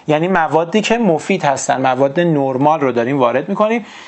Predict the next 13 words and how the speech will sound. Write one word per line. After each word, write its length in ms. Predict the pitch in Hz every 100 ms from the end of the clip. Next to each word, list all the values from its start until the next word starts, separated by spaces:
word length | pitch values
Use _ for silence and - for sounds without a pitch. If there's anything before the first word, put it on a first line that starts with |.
| -
که 120 | -
داخل 540 | 180 165 160 160 165 160
خون 360 | - 180 208
وجود 480 | 226 170 143 202 208
نداره. 480 | 214 214 156 117 110 - _ _ - - - - - _
در 220 | 202 233
نتیجه 640 | 285 269 196 180 139 143 120
از 320 | - 175 151
جای 360 | 139 196 226 196
زیاد 540 | 143 139 170 202 277
وارد 360 | 226 190 190 233
خون 300 | 208 185 180
می‌شه. 420 | 151 123 - 113